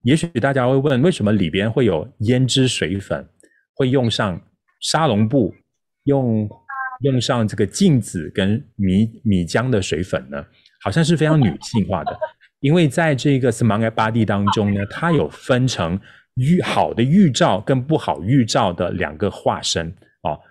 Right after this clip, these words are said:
为什么会这么说呢？我们这时候让大家看到的这个段落呢，也是当时我们在二零一六年，除了做这个道地节之外呢，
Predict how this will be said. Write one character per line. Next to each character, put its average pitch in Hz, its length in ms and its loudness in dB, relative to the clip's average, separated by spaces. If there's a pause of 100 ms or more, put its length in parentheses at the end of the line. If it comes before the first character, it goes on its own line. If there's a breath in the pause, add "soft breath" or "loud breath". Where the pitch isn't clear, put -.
(200 soft breath)
为 165 80 2
什 131 120 2
么 107 40 4
会 127 100 4
这 127 120 -4
么 120 80 0
说 98 220 0
呢？ 92 120 0 (360 soft breath)
我 98 80 -2
们 147 420 2 (200)
这 175 120 2
时 151 80 0
候 131 60 4
让 143 160 2
大 139 80 2
家 131 80 0
看 131 200 -4
到 113 140 2
的 107 60 2
这 104 120 -2
个 104 80 2
段 104 200 0
落 90 140 0
呢， 87 60 -2
也 82 120 -4
是 107 180 -2
当 110 180 -2
时 107 100 -4
我 85 60 -4
们 78 80 -8
在 107 100 -2
二 113 100 0
零 92 120 -2
一 107 120 0
六 110 180 0
年， 76 260 -10 (300 soft breath)
除 92 220 -2
了 101 100 4
做 98 240 0
这 98 160 0
个 87 160 0
道 101 200 -2
地 95 120 -2
节 78 160 -6
之 92 140 -6
外 85 180 -2
呢， 82 140 -10